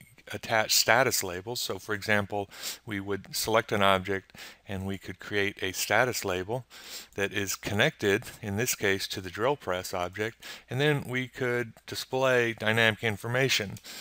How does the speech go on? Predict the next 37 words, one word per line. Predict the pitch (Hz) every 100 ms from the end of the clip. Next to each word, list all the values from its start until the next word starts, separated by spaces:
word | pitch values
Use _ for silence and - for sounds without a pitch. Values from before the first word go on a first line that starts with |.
| -
such | - 110 -
as | 107 98
input | 110 107 113 95
buffer, | 101 95 - 95 87 - - - - - -
contents, | - 110 104 107 92 87 - - - - - - -
and | 101 98 98 98 95 95 95
the | 101 95
status | - 113 117 123
label | 110 101 101 95
will | 98
then, | 92 98 95 92 - - - _
uh, | 98 90
give | - 107 101 98 - - -
the | 98 95
number | 95 104 127 120 98
of | 98
entities | 98 101 95 95 90
that | - 92
are | 92 92 -
in | 95 90
the | 87
input | 110 120 98
buffer, | 90 90 - 92 90 - - -
uh, | 95
for | - 98
the |
drill | 87 98 123
press. | - 87 135 - - - - - _
And | 123 127 139 143
we | 143
also | 147 165 147
showed | 131 135 123 117
how | 117
we | 117 117
could | 120 107
have | 110 107 104 90 -
standalone, | - - 143 175 104 98 95 92